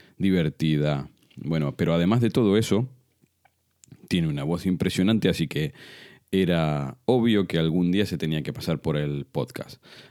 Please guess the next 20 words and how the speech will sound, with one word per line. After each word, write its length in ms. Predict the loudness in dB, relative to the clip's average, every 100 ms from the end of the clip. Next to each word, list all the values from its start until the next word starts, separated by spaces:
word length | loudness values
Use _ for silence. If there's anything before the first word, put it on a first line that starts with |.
| -10
Así 340 | -8 -6 -6
que 680 | -4 -2 0 0 -2 -6 -10 _
os 260 | -6 -6 -2
dejo 480 | -2 0 0 0 0
con 380 | -2 0 -2 -2
Alex 320 | -2 -2 -2
Sanz. 480 | -2 0 0 -4 -8
De 180 | -4 -2
él 100 | 0
vamos 280 | 0 -2 -2
a 40 |
hablar 420 | -2 0 -2 -4 -10 -20 -20 -20 _
sobre 280 | -4 -2 0
los 100 | -2
procesos 560 | -2 -4 -4 -4 -2
de 120 | -4 -2
comunicación, 800 | -4 -4 -6 -8 -2 0 2 2
inteligencia 640 | 0 -2 -4 -6 -4 -6
artificial, 800 | -6 -8 -8 -2 0 2 2 0
creatividad, 1000 | -2 -2 -4 -6 -6 -2 0 2 0